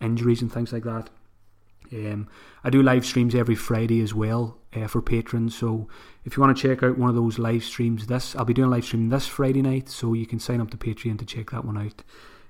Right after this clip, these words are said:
Um, I think that's all I'm left to say. Uh, good luck, uh, good luck in game week twenty-two, um, and I'll be back, I'll be back next Tuesday, um,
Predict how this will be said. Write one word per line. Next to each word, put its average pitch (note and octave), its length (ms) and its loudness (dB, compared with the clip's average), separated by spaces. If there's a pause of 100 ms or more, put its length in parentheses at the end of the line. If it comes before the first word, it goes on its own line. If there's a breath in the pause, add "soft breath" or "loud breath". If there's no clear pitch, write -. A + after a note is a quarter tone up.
(160)
Um, A2+ 540 -8 (1120)
I B2+ 60 -8
think D#3 220 0
that's D3 220 2
all C3 340 4
I'm A#2+ 160 0
left A#2 460 -2
to A#2+ 100 -4
say. D#3 720 0 (520 loud breath)
Uh, A#2+ 320 -2
good D3+ 220 4
luck, - 380 0 (200)
uh, B2+ 180 -2
good D3+ 180 2
luck D3 280 0
in B2+ 200 2
game B2 300 0
week A#2+ 260 -2
twenty-two, B2 760 0 (220)
um, A2+ 340 -4
and A2+ 80 -4
I'll A2 60 -4
be A2 100 -2
back, A#2 680 -6
I'll D#3 80 -8
be B2 80 0
back C#3 220 -2
next C3 360 -6
Tuesday, B2 560 -4 (580 soft breath)
um, G#2+ 640 -6